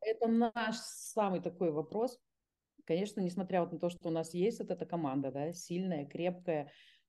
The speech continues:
такая на прорыв, ну, как говорится, заточенная, да, <laughs> наша сила, мы можем, з-, з-, мы каждый раз запускаем ракету, <laughs> да, каждый раз вот такие вот.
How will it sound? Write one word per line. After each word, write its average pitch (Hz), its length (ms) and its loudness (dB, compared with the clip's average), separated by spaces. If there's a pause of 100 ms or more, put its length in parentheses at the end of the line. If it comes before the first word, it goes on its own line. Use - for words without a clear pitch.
(260)
такая 156 500 0
на 160 200 2
прорыв, 208 600 6 (340)
ну, 160 220 -8 (100)
как 139 120 -8
говорится, 151 340 -4
заточенная, 180 640 6
да, 208 300 4
<laughs> - 440 2
наша 262 300 6
сила, 294 300 2
мы 208 100 0
можем, 208 360 2 (380)
з-, 185 360 -6
з-, 214 380 -2
мы 247 180 6
каждый 277 380 10
раз 302 240 10
запускаем 254 580 6
ракету, 202 500 6
<laughs> - 0 -
да, - 140 6 (840)
каждый 254 340 6
раз 240 360 6
вот 214 140 -8
такие 208 380 -4
вот. 175 180 -4